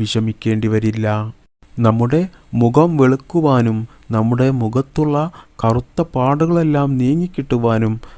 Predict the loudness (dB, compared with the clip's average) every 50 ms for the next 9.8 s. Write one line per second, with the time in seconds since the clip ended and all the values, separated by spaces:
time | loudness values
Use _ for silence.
0 | -18 -6 -2 -2 0 0 0 0 0 -2 -4 -6 -4 -2 0 0 2 2 2 0
1 | 0 -4 -10 -18 -20 -10 -4 -2 0 2 2 2 0 0 0 0 -2 -2 -4 -6
2 | -10 -18 -20 -20 -20 -16 -6 -2 2 2 2 2 2 0 -4 -2 -2 -4 -2 2
3 | 2 4 4 2 0 -2 0 0 0 2 2 0 0 -2 -4 -6 -2 0 0 2
4 | 2 0 0 0 0 0 0 0 0 0 0 0 0 0 0 0 0 -2 -2 -2
5 | -2 -2 0 0 0 2 2 0 0 -2 -4 -10 -18 -20 -18 -6 -2 -2 -2 -2
6 | -4 -6 -4 -4 -2 -2 -4 -4 -6 -6 -4 -2 -2 0 0 -2 -2 -2 -4 -4
7 | -4 -6 -6 -4 -2 -2 -2 -2 -2 -2 -2 -2 -4 -2 -2 -2 -4 -2 0 0
8 | 0 0 0 -2 -2 0 0 -2 0 0 0 0 -2 -2 -2 0 0 2 2 2
9 | 0 0 0 0 0 -2 -2 -4 -6 -6 -6 -8 -6 -8 -4